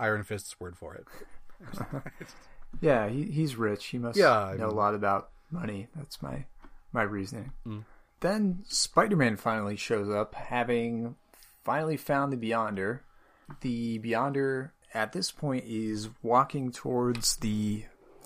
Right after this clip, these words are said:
Speaker 2: office building that the Heroes for Hire operate out of. He touches it,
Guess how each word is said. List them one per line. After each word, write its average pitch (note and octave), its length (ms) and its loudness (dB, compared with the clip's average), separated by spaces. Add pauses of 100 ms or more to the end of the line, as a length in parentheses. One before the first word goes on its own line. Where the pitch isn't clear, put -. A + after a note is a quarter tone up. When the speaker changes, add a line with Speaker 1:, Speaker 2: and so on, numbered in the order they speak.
Speaker 2:
office D#3+ 380 0
building C3 540 0 (320)
that G2 160 -2
the - 80 -14
Heroes G#2+ 400 -2
for G#2 160 -2
Hire G#2+ 400 0
operate A#2+ 400 2
out A2+ 160 6
of. A2 180 2 (380)
He A#2+ 240 -6
touches C#3 560 -2
it, A#2 240 2